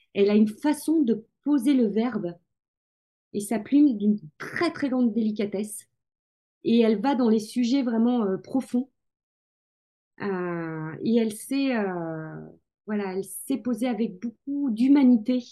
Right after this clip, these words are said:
Elle, elle dresse des portraits qui sont toujours très, très intéressants, puis des histoires vraiment, euh, prenantes. Brume de l'apparence, en, en l'occurrence,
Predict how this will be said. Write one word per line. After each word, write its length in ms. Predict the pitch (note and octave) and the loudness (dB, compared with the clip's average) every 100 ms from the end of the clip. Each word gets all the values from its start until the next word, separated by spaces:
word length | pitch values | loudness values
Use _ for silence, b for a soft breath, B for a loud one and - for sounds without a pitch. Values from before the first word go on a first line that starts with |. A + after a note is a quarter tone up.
| - | -10
Elle, 380 | G3 F3+ F3 F#3 | -8 -8 -8 -6
elle 140 | G3+ | -4
dresse 260 | G3 A#3 A3+ | -2 -2 0
des 100 | G#3+ | 0
portraits 400 | G#3+ A#3 - C4+ | 0 -8 -6 -6
qui 120 | - | -6
sont 140 | - A3 | -6 -6
toujours 320 | G#3+ G#3 B3 | -6 -10 -10
très, 160 | - B3+ | -8 -6
très 200 | - A3+ | -4 -4
intéressants, 460 | G#3 G3+ F#3+ C4 | -4 -4 -4 -6
puis 140 | B3 F#3 | -6 -4
des 220 | F#3+ F3 | -4 -4
histoires 300 | F#3 A#3+ A#3 | -10 -6 -6
vraiment, 400 | G3 G3 G3+ F#3 | -4 -4 -4 -6
euh, 140 | D#3+ | -8
prenantes. 440 | D3 - G#3 E3+ - b b b | -8 -2 -2 -2 -8 b b b
Brume 260 | E3+ G3 B3 | -4 4 6
de 80 | A#3 | 6
l'apparence, 580 | G#3+ G3+ G#3 G#3 C4 A#3+ | 4 2 0 0 -2 -2
en, 80 | G#3 | -2
en 220 | - F#3+ | -2 0
l'occurrence, 580 | F#3+ G3+ G#3+ A3+ B3+ | 0 0 -2 -2 -4